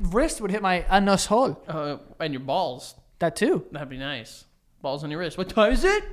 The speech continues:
Speaker 2: <laughs> You remember that?
Speaker 1: That was your favorite trick.
Speaker 2: Uh, but there you go. Now we know. Those are the fucking, those, those are the rules.
Speaker 1: Of the bathroom.
Speaker 2: Those are the b-, rules of the bathroom.
Speaker 1: Yeah, and, like, listen, uh, if you're freaked out about pissing next to s-, a guy, like, get over it.
Speaker 2: Yeah, and girls,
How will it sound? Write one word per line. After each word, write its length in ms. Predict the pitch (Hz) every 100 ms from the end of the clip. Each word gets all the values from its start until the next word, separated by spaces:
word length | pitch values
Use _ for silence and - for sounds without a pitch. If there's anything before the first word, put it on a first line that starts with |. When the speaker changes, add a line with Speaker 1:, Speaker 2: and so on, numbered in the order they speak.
| - - - -
Speaker 2:
<laughs> 140 | 277
You 200 | 277 214
remember 200 | 175 160
that? 280 | 180 214 -
Speaker 1:
That 80 | 175
was 120 | 151 147
your 60 |
favorite 240 | 139 147 147
trick. 220 | 151 143
Speaker 2:
Uh, 260 | 160 156 147
but 140 | 156
there 100 | 214
you 80 | 226
go. 180 | 302 - - - - -
Now 200 | 170 185
we 80 | 214
know. 200 | 175 127
Those 220 | 156 180
are 40 |
the 120 | 185 190
fucking, 500 | 202 180 180 170 - - -
those, 260 | 160 170 185 -
those 300 | 156 180 175
are 160 | 165
the 80 | 160
rules. 500 | 151 147 101 113 - - - - _ - - - - - -
Speaker 1:
Of 140 | - 175
the 60 |
bathroom. 360 | 170 160 160 139
Speaker 2:
Those 180 | 165 196
are 80 | 233
the 60 |
b-, 140 | 220 208
rules 240 | 202 196
of 60 | 214
the 40 |
bathroom. 360 | 247 240 - 120 -
Speaker 1:
Yeah, 180 | 175 135
and, 140 | 170 190
like, 200 | 208 202
listen, 400 | 190 - 135 160
uh, 140 | 175 175
if 140 | 202
you're 160 | 226 226
freaked 380 | - 262 240 233
out 180 | 220
about 260 | 220 196 190
pissing 280 | 226 220 202
next 180 | 196 -
to 120 | 196
s-, 200 | 185 -
a 100 | 190
guy, 260 | 175 185 185
like, 140 | 170
get 120 | 180
over 220 | 160 147 -
it. 220 | - - _ -
Speaker 2:
Yeah, 180 | 202 - - 262
and 120 | 233
girls, 500 | 359 302 233 240